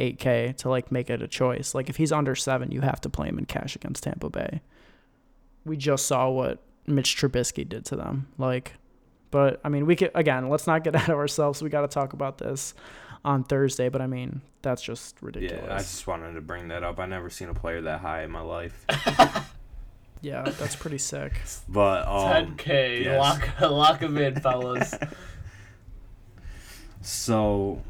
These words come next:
Speaker 2: uh, let's see.
Speaker 3: This boy A B scored
Speaker 2: This
Speaker 3: thirty-one and went down in price. Go ahead.
Speaker 2: You know, Joe Mixon came back.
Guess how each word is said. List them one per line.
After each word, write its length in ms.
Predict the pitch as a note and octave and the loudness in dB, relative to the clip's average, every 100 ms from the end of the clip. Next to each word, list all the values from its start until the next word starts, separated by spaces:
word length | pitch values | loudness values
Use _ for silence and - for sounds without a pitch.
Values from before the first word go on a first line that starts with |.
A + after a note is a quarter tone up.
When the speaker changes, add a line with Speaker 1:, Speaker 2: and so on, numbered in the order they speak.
| - | -12
Speaker 2:
uh, 220 | F2+ E2 | -12 -10
let's 220 | F#2 A#2+ | -8 -10
see. 280 | - D#2 D#2 | -10 -10 -10
Speaker 3:
This 80 | D#2+ | -6
boy 240 | C3+ C3 | 0 0
A 200 | A2+ A#2 | 0 -4
B 260 | A2+ A#2 A#2 | -6 -8 -8
scored 300 | - - A#2 | -10 -4 -2
Speaker 2:
This 140 | C#3 | -2
Speaker 3:
thirty-one 440 | A#2 A2 G#2 G2+ G2 | -6 -6 -6 -8 -10
and 100 | F#2 | -8
went 180 | F#2+ F#2+ | 2 4
down 220 | F#2+ F#2 | 4 0
in 80 | - | -6
price. 480 | - F#2+ G2 - - | -8 -10 -12 -18 -10
Go 100 | - | 0
ahead. 320 | B2+ A2 F#2+ G2 - D3 - - - - - - - - | 0 0 -4 -8 -14 -18 -18 -20 -12 -10 -10 -14 -20 -16
Speaker 2:
You 100 | - | -12
know, 200 | E2 D#2 | -8 -8
Joe 240 | D#2 F#2 F2 | -8 -8 -8
Mixon 380 | F2+ F#2+ G#2+ F#2 | -8 -8 -8 -6
came 240 | G2+ G2 | -4 -4
back. 460 | G2 G2+ - - | -2 -2 -4 -10